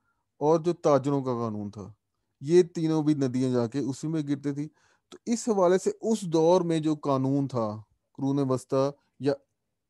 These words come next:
after कुरून वस्ता का जो इटली था उसके दौर में, तो उसे जस कम्यून, कॉमन लॉ कहा गया। लेकिन इसको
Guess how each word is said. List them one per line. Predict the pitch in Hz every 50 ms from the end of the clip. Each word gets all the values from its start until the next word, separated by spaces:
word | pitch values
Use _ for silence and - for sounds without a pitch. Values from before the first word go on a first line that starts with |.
| _ - -
after | 143 143 139 - - 147
कुरून | 139 - 139 131 131
वस्ता | 131 123 123 - - - 127 123 123
का | 123 120
जो | 117 110
इटली | - 127 - - 131 127
था | 123 135
उसके | 127 123 117 - - 127
दौर | 113 113 113 113
में, | 113 131 160 - _ _ _ _ _ _
तो | - 170
उसे | 151 190 180
जस | 156 131 151 170 175 - - _ -
कम्यून, | 160 147 143 139 135 139 139 139 127 113 104 113 _ _
कॉमन | - 165 156 151 156 156 156
लॉ | 156 143 139 131
कहा | 127 123 117 107
गया। | 104 104 107 110
लेकिन | 117 127 139 147 156 156
इसको | 156 143 - - - 175 185 226 -